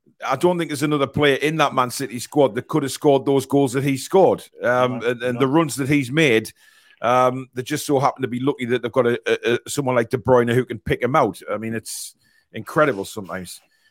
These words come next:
Speaker 1: Um,
Speaker 2: And he looks like he's out for a while as well with the, with bang he took yesterday. So
Speaker 1: yeah, yeah.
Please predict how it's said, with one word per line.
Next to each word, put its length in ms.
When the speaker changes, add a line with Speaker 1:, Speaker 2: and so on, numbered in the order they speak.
Speaker 1:
Um, 600
Speaker 2:
And 100
he 60
looks 140
like 80
he's 100
out 200
for 60
a 20
while 180
as 60
well 160
with 100
the, 60
with 240
bang 160
he 80
took 160
yesterday. 320
So 280
Speaker 1:
yeah, 260
yeah. 220